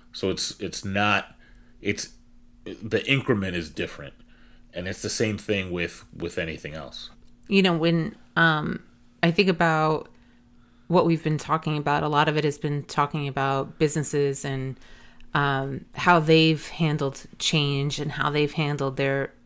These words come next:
Speaker 2: uh, roadblocks versus trampolines, right? I think another thing is how do customers or clients or, you know, whatever you call your, your patrons, how do you respond to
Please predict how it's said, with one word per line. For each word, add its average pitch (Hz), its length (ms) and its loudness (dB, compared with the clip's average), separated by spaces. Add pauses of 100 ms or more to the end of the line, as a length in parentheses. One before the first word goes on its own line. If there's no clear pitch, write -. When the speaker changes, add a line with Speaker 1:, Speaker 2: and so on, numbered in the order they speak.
(320)
Speaker 2:
uh, 131 400 -2 (100)
roadblocks 160 640 4
versus 143 420 -2
trampolines, 135 720 -2
right? 147 320 -2 (840)
I 180 80 8
think 190 380 6
another 165 480 4
thing 151 600 -4
is 139 520 0
how 165 460 2
do 135 580 -4
customers 135 840 -4
or 143 180 -2
clients 143 800 -4
or, 135 340 -2
you 147 100 -4
know, 135 140 -4
whatever 143 340 -4
you 135 200 -6
call 135 360 -2
your, 127 440 -4
your 135 200 -8
patrons, 135 720 -4 (760)
how 180 240 6
do 214 60 6
you 185 140 6
respond 156 500 0
to 147 840 0